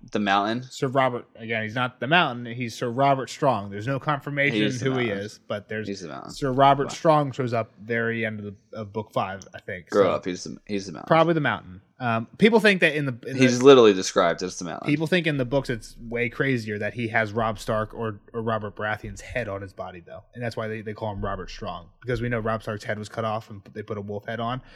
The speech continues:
Speaker 2: and Joffrey's head sent Robb Stark's, Stark's head to, right? And we know Qyburn's fucked up. So, which brings me to the next point. We're not gonna linger on that too much. We'll get into that later, definitely.
Speaker 1: Dude, that'd be crazy.
Speaker 2: We'll get <laughs> into that later, definitely. But this brings me to the next point, kind of, when we're talking about Qyburn.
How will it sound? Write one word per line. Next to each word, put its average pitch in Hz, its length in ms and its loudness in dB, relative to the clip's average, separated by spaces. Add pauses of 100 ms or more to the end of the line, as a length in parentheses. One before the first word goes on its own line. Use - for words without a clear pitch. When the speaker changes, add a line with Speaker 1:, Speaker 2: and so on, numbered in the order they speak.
(140)
Speaker 2:
and 131 140 -4
Joffrey's 123 320 2
head 117 160 -2
sent 113 200 -4
Robb 107 220 -6
Stark's, 110 460 -8
Stark's 107 300 -8
head 107 260 -8
to, 101 260 -6 (560)
right? 117 220 0
And 131 100 -2
we 139 60 4
know 135 160 6
Qyburn's 123 480 0
fucked 117 240 -4
up. 127 180 0 (240)
So, 156 160 2
which 147 80 -4
brings 170 220 6
me 160 60 2
to 147 40 2
the 139 80 2
next 139 220 0
point. 107 240 -6
We're 127 80 -8
not 127 120 -2
gonna 139 140 0
linger 139 260 -2
on 131 100 2
that 127 180 0
too 131 80 -8
much. 117 140 -6
We'll 120 100 -6
get 127 120 -2
into 127 140 -2
that 120 220 2
later, 117 260 0
definitely. 107 380 2
Speaker 1:
Dude, 92 80 4
that'd 92 180 2
be 95 120 0
crazy. - 600 -2
Speaker 2:
We'll 147 120 6
get 165 180 8
<laughs> - 0 -
into 156 220 8
that 160 240 4
later, 135 280 -2
definitely. 123 420 -6 (300)
But 143 160 -2
this 151 120 -2
brings 175 180 4
me 165 60 4
to 156 60 4
the 147 60 6
next 151 200 4
point, 143 160 0
kind 170 260 2
of, 120 220 -6
when 135 140 -10
we're 131 60 -6
talking 139 140 2
about 123 140 -6
Qyburn. 113 480 2